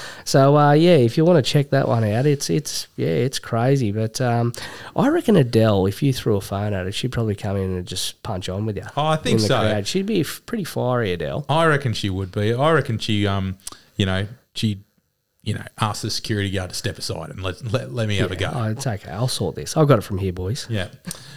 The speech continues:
Speaker 2: So, yeah, that's what caught my eye. What about you, Gregor?
Speaker 1: Oh, mate, uh, bit of sport, mate, has caught my eye. So, M J, the greatest of all time, mate, the goat, N B A.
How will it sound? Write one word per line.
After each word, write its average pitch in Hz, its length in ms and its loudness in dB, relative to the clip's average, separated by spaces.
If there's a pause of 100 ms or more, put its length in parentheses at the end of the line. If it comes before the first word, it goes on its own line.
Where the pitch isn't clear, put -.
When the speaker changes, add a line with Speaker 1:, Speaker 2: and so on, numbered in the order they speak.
(220)
Speaker 2:
So, 147 500 4
yeah, 202 160 4
that's 208 220 2
what 175 140 4
caught 156 160 2
my 135 180 2
eye. 160 120 4
What 262 140 2
about 180 220 2
you, 135 140 2
Gregor? 120 300 -2 (840)
Speaker 1:
Oh, 269 760 6
mate, 269 840 2
uh, 302 560 2 (760)
bit 320 100 0
of 127 80 4
sport, 208 460 2
mate, 202 300 2
has 196 180 0
caught 147 220 2
my 131 440 2
eye. 311 40 -2
So, 196 640 2
M 226 200 4
J, 127 440 2 (420)
the 160 80 -4
greatest 165 440 2
of 160 60 4
all 147 180 6
time, 165 340 4
mate, 175 220 2
the 143 80 4
goat, 147 600 2 (140)
N 147 180 4
B 120 160 2
A. 135 400 0